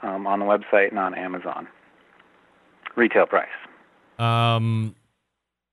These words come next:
Speaker 2: are there other uses for it outside of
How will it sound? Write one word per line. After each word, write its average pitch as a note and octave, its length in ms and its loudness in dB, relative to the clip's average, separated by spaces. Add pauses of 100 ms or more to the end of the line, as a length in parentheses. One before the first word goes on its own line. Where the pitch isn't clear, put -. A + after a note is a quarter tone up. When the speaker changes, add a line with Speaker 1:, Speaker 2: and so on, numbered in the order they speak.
(340)
Speaker 2:
are C3 120 4
there C3+ 240 4
other D3 240 2
uses D#3 540 2
for C#3 240 0
it A#2+ 80 -2
outside B2 640 0
of G#2 480 -2